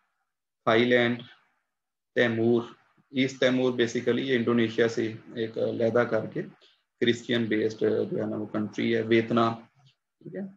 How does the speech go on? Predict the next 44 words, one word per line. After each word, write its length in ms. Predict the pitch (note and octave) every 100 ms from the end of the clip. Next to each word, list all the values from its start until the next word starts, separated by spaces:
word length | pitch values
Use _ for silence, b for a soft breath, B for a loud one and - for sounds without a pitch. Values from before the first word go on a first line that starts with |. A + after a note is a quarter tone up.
| _ _ _ _ -
तो 440 | B2+ B2 B2 B2 -
ये 140 | B2+
साउथ 360 | B2+ A#2 A2 A2+
ईस्ट 160 | A2 G#2+
Asia 280 | G#2+ A2+
में 120 | G#2+ A2
exist 380 | - A2 -
करते 280 | A2 A2 -
हैं। 200 | - - _ _ B2
इसी 180 | A#2+ C#3+
तरह 340 | C3+ C3 - _ _ _ B2
East 240 | B2+ -
Asia 340 | D3+ - C3+ B2+
में 120 | A#2+
देखें 400 | A2 G#2 C#3 G3
तो 60 |
इसमें 440 | G#3 - A#2 A#2 B2 -
China, 460 | - G#2+ G#2 C3+ D3+ _ _ _ _ _ _ _
चाइना 340 | B2+ B2 B2+
के 100 | C3+
पास 240 | C#3+ B2+ B2
फिर 180 | B2+ A#2+
दो 340 | A#2 A#2+ B2
ऐसे, 280 | A2+ - A#2+
ए, 1080 | B2 - A#2 A2+ A2 A2 A2 - - - - -
countries 520 | A2 G#2 - A#2+ A2+
कह 180 | A#2 A2
लें 140 | A#2
जो 120 | A2+
कि 100 | A2
पहले 240 | A2 A2+ A2
independent 560 | G#2 A2+ A#2 A2+ A#2
farm 280 | A2+ A2 G#2+
में, 140 | A2 A2+ _
जैसे 200 | A#2 A#2
हांगकांग 520 | A#2 A2+ A#2+ A#2 A#2+ A#2+
जो 80 |
है 60 | B2
वो 100 | A#2
पहले 340 | A2+ A#2 E3
सौ 260 | G2 A#2+ A#2
साल 240 | A2+ A#2+ A2+
इसके 200 | A2 A#2
ऊपर, 400 | - B2 -